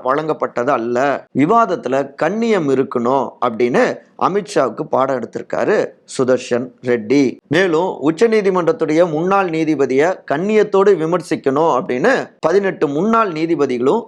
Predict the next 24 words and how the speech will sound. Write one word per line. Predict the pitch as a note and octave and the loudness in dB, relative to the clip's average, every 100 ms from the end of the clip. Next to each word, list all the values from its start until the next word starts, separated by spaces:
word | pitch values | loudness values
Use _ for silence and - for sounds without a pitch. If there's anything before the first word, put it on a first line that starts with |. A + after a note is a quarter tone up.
| - | -2
அறிவுறுத்தி | C#3 E3 D3+ B2+ | 2 2 0 -2
இருக்காங்க. | C3 A#2 - B2 A#2+ C3 - - _ | -2 -2 -2 -2 0 -2 -4 -12 _
அதே | - B2 E3+ G#3 G#3 | -4 0 4 4 4
நேரத்துல, | D3+ A#2 - A#2+ B2+ C3 - _ | 0 -4 -4 -2 0 -2 -6 _
அஹ், | A#2+ A2 A2+ - | -4 -4 -4 -2
சுதர்ஷன் | D#3+ F3+ F3+ F3 | 2 2 0 0
ரெட்டி | C#3+ C3+ D#3 | 0 0 2
அவர்கள் | C#3 B2 A#2+ D3+ F3 - | 2 0 0 -2 -4 -10
இங்க | - C#3 C#3+ B2+ B2 A#2+ C3 | -2 2 2 2 -2 -4 -2
தமிழ்நாட்டிலையும் | D#3+ F3 E3+ B2+ A#2 C3+ A3+ | 0 0 -2 -4 -2 0 0
ஆதரவு | - C#3 D#3+ C#3+ | 0 0 0 -2
கேட்க | - A#2+ - | -4 -2 0
இங்க | D3+ B2+ A#2+ | 0 2 0
வந்திருக்காரு. | B2+ C#3 A#2 A#2 A2+ A3 B3+ | 0 -2 -2 -2 0 0 -2
வந்த | - D#3 F#3+ | -4 -2 0
நேரத்துல | E3+ B2+ A#2+ D#3 G#3 C#3+ A#2+ - B2+ | -2 -4 -2 0 0 0 -4 -6 0
முதலமைச்சர் | C#3+ D3+ C#3+ D3+ C#3 | 0 0 0 -2 -2
திரு | C3 C3+ | -2 0
மு | C3 | -2
க | B2 C3+ | -2 -2
ஸ்டாலின் | C3 B2 F3 | -2 -2 0
அவரும் | C#3+ C3+ D3+ - | 0 0 -2 -4
சப்போர்ட் | - C#3+ A2 | -2 -2 -2
பண்ணியிருக்காரு. | B2 A#2+ - A#2+ F3+ | -2 -2 0 0 0